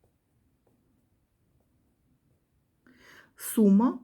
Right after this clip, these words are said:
парних чисел, число парне, ми вже це довели.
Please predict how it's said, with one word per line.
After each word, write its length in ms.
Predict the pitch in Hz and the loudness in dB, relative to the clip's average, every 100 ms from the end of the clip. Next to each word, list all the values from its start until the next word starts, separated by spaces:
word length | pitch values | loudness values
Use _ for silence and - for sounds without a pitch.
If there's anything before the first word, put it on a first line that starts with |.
| _ _ | _ _
парних 440 | 294 294 294 302 | -4 -2 -2 -4
чисел, 540 | - - 302 - 302 311 | -8 -8 -8 -6 -8 -8
число 400 | - 196 - 156 | -10 -12 -10 -10
парне, 560 | 156 156 170 277 339 - | -10 -10 -8 -8 -10 -12
ми 240 | 196 160 196 | -12 -8 -8
вже 420 | 277 165 139 208 254 _ _ _ _ _ _ _ _ _ _ _ _ _ _ _ _ _ _ _ _ | -8 -10 -10 -10 -12 _ _ _ _ _ _ _ _ _ _ _ _ _ _ _ _ _ _ _ _
це 300 | - - 220 233 - | -14 -6 -6 -6 -6
довели. 560 | 160 170 160 107 - | -4 -4 -6 -10 -14